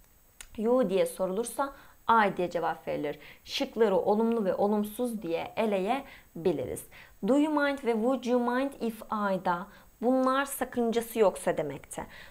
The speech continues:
Sakıncası yoksa dedikten sonra no diye cevap verilirse sorun değil demiş oluyor. Dolayısıyla accept demiş oluyor. Bunu refuse'la lütfen karıştırmayalım.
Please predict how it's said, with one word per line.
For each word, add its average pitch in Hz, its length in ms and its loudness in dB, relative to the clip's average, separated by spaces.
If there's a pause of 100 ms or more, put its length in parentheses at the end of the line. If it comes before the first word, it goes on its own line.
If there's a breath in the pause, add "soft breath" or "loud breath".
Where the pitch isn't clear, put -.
Sakıncası 240 840 0
yoksa 302 600 2 (420 loud breath)
dedikten 214 600 2
sonra 180 600 0 (440 loud breath)
no 240 500 4
diye 196 280 2
cevap 196 580 2
verilirse 202 840 -2 (360 loud breath)
sorun 330 680 -2
değil 277 680 4
demiş 190 480 -2
oluyor. 165 340 -2 (580 loud breath)
Dolayısıyla 254 920 4
accept 196 840 2
demiş 170 380 -2
oluyor. 165 360 2
Bunu 214 420 4
refuse'la 226 680 -2
lütfen 240 640 -2 (320 loud breath)
karıştırmayalım. 175 880 -2